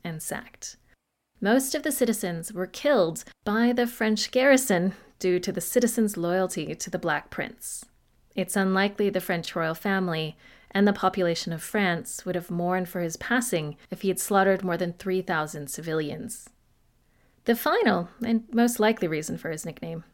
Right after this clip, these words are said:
is his armor and shield. It was black. The Black Prince chose his peace shield, the one he used for tournaments, after the Battle of Crécy. He borrowed the ostrich feather emblem used by his fallen opponent,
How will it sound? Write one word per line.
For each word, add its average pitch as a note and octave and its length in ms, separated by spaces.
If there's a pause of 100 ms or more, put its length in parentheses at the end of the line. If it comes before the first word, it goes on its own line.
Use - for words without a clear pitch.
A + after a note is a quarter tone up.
(220)
is F3 140
his G3 120
armor E3 260
and D3+ 160
shield. - 420 (800)
It A#3 200
was G3 160
black. - 540 (480)
The G3+ 80
Black A3 300
Prince G3 340
chose E3 300
his D#3 180
peace G#3 240
shield, - 460 (160)
the E3+ 100
one F3 220
he F3 160
used E3+ 400
for E3 100
tournaments, - 760
after G#3+ 320
the G3 120
Battle E3 260
of E3+ 140
Crécy. - 340 (720)
He G#3 140
borrowed A3 380
the A#3 200
ostrich G3+ 440
feather E3 300
emblem D#3+ 480 (220)
used F3 320
by E3 180
his E3+ 220
fallen F3 320
opponent, - 640